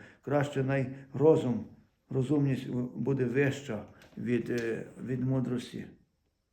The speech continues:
Бо розумність вона ніколи не приведе до дурних поступків. А мудрий постійно буде падати в яму, а розумний буде думати, е, що мені зробити, би в ту яму не впасти, обійти.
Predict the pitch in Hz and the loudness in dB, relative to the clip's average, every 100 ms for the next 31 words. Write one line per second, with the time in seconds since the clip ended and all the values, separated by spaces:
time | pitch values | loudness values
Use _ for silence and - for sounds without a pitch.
0 | _ _ _ _ _ _ _ _ _ _ | _ _ _ _ _ _ _ _ _ _
1 | _ _ - 127 131 120 139 135 127 127 | _ _ -8 -2 0 0 0 0 0 -2
2 | 127 123 123 139 139 131 127 120 123 131 | 0 0 0 0 2 2 2 0 2 4
3 | 127 120 - - - - 123 123 120 131 | 4 0 -6 -16 -16 -4 -2 0 0 0
4 | 135 - 123 143 123 - - - - _ | 0 -4 -4 0 0 -2 -10 -12 -18 _
5 | _ _ - 110 135 131 131 143 131 147 | _ _ -4 0 2 2 0 0 -4 0
6 | 143 135 131 120 117 131 120 - 113 127 | 0 0 0 0 0 0 0 -2 -2 0
7 | 139 139 143 139 - - _ - 120 117 | 2 2 2 0 -8 -20 _ -8 -4 -2
8 | 139 135 127 135 131 127 135 131 135 123 | 0 0 0 0 0 2 2 2 0 -4
9 | - - - _ - - - - _ - | -6 -20 -20 _ -18 -14 -14 -16 _ -6
10 | 131 131 131 127 123 139 139 127 131 139 | -2 0 0 0 2 2 0 0 0 0
11 | 127 135 131 127 123 110 139 120 - 123 | 0 2 2 2 2 2 0 0 -2 -8
12 | 113 107 123 135 117 | -4 -2 0 0 -2